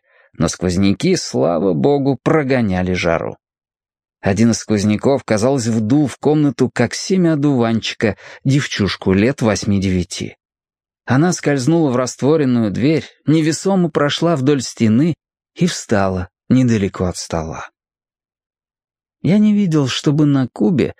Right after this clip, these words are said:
детей ругали или откуда-нибудь прогоняли. Помню, как во время торжественного писательского заседания по поводу Октябрьского праздника несколько смуглых пацанят расположились на открытой эстраде среди музыкантов,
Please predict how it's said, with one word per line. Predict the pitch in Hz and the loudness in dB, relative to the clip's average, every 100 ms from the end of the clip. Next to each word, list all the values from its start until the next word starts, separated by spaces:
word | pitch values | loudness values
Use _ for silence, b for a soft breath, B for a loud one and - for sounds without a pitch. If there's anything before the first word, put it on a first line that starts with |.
| b b | b b
детей | - 143 196 175 | -2 0 2 2
ругали | 151 139 151 190 185 | 0 0 2 2 2
или | 156 147 | 0 0
откуда-нибудь | 143 127 - - 190 165 156 139 - | 0 0 -4 -4 0 2 2 0 -2
прогоняли. | - 147 139 143 110 76 57 - _ B B B B | -2 0 2 2 0 -2 -8 -16 _ B B B B
Помню, | - 170 160 127 | 0 2 4 2
как | 117 127 | 0 0
во | 143 | 0
время | 139 160 143 | 2 2 2
торжественного | 135 127 123 147 - 127 120 110 | 0 0 0 -2 0 0 0 0
писательского | 120 - 139 120 - 123 | 0 0 -2 -4 0 0
заседания | 113 107 127 127 135 107 | 2 0 0 0 0 -2
по | 92 101 | 0 0
поводу | 123 127 113 | 0 2 2
Октябрьского | 101 - 127 101 - 95 82 | 0 0 -2 -2 -4 -6 -2
праздника | - 170 101 85 - 53 - _ _ - | 0 0 0 -4 -6 -12 -14 _ _ -2
несколько | 165 185 180 156 | 0 0 -2 -2
смуглых | 156 165 170 156 - | 0 0 2 0 0
пацанят | 135 131 135 175 123 | -2 0 0 0 0
расположились | 120 113 117 113 135 117 | 0 0 0 0 -2 0
на | 113 | -2
открытой | 110 - 131 - 107 | -2 0 0 2 0
эстраде | - 131 151 131 | 0 0 0 0
среди | - 107 104 | 0 0 2
музыкантов, | 101 90 85 127 143 113 - | 2 0 0 0 0 -2 -8